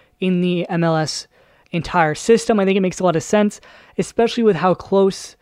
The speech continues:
these teams are. Like, Vancouver, uh, Vancouver is to Seattle, and Toronto and Montreal are to New York, to New England, to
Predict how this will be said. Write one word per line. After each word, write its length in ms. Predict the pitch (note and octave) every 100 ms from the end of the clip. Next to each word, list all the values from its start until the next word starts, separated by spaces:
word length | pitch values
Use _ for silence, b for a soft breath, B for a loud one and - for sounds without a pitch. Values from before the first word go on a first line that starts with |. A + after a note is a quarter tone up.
| b b b _ -
these 560 | F3 F3 E3+ D3 - _ _
teams 300 | - F3+ E3+
are. 260 | - E3+ F#3
Like, 180 | E3+ -
Vancouver, 460 | D#3 D3 - E3 -
uh, 240 | E3+ D3+ D3+
Vancouver 480 | D3+ D3+ F#3 F3 E3+
is 80 | -
to 120 | C3+
Seattle, 480 | - G#3 G3+ G3+ E3
and 140 | D3 B B B
Toronto 300 | - F#3 F3+
and 80 | E3+
Montreal 460 | D#3+ - F3 F3 E3+
are 100 | D#3+
to 140 | D#3+
New 100 | D3
York, 480 | D3+ E3+ F#3+ F#3+ F#3
to 80 | D#3+
New 180 | D3+
England, 440 | E3 F#3 F3 F3 E3
to 260 | D#3 C#3+